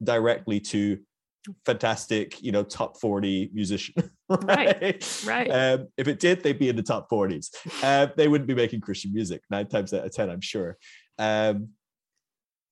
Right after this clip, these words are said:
Speaker 1: a-, and it, it's, it's, it's hard. I, I get it. Like, I, I get that. And I also see it in myself, right? Again,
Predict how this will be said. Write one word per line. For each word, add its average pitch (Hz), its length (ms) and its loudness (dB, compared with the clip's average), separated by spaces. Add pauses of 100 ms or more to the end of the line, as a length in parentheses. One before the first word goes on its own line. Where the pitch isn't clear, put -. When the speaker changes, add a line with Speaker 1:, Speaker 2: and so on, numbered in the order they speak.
(140)
Speaker 1:
a-, 160 140 -4 (120)
and 156 240 -4 (160)
it, 160 220 -10 (840)
it's, 185 220 0
it's, 208 220 -4
it's 208 180 -4
hard. 277 320 0
I, 139 140 -2
I 156 60 2
get 226 220 2
it. - 140 0
Like, 120 200 2
I, 151 160 2
I 160 120 4
get 190 200 0
that. 131 160 0
And 160 100 -2
I 165 220 2
also 208 320 -4
see - 280 -8
it 196 80 -10
in 202 80 -8
myself, 226 640 -4
right? 147 140 0
Again, 156 520 -2